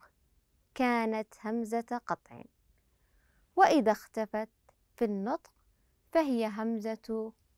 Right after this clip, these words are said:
وصل. إذا قلنا ماذا؟ إذا ظهرت ستكون همزة قطع، وإذا لم تظهر أحسنتم همزة وصل. إذا سنسبقها بحرف الواو، وإذا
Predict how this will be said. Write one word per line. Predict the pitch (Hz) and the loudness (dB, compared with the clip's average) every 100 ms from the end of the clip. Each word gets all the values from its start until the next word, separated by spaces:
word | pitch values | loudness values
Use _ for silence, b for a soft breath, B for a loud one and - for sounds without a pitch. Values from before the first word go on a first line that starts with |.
| - | -8
وصل. | - - - _ _ 208 | -8 -8 -14 _ _ -4
إذا | 202 | -2
قلنا | 202 254 247 233 | -2 -2 -2 -2
ماذا؟ | 214 208 285 415 - - | -4 -2 -2 -2 -6 -4
إذا | 202 202 | 2 2
ظهرت | 190 247 302 370 427 - | 2 -4 -2 -4 -4 -6
ستكون | 226 220 233 233 226 208 | -4 -4 -2 -2 -2 -4
همزة | 214 214 220 214 214 220 _ _ _ | -6 -2 -2 -4 -8 -8 _ _ _
قطع، | 302 - 160 - _ | 4 4 -2 -10 _
وإذا | 285 349 269 247 | 2 4 4 2
لم | 226 | 0
تظهر | 214 214 220 - 339 - _ _ _ _ _ _ | -6 -8 -10 -8 -10 -10 _ _ _ _ _ _
أحسنتم | - - 330 - 180 190 | -2 2 2 0 -4 -4
همزة | 185 185 208 - | -4 -4 -6 -6
وصل. | 269 170 - - - - _ - _ _ | -6 -6 -6 -16 -20 -20 _ -20 _ _
إذا | 392 349 233 277 427 _ _ _ | 6 8 8 4 2 _ _ _
سنسبقها | - 220 208 202 196 214 202 196 202 | -6 -4 -4 -6 -6 -6 -6 -4 -4
بحرف | 190 190 - 185 - | -4 -10 -10 -12 -8
الواو، | 302 320 294 220 - _ _ _ _ _ _ | -4 -4 -2 -4 -6 _ _ _ _ _ _
وإذا | 381 - 294 214 185 165 165 | 6 6 4 0 -2 -4 -6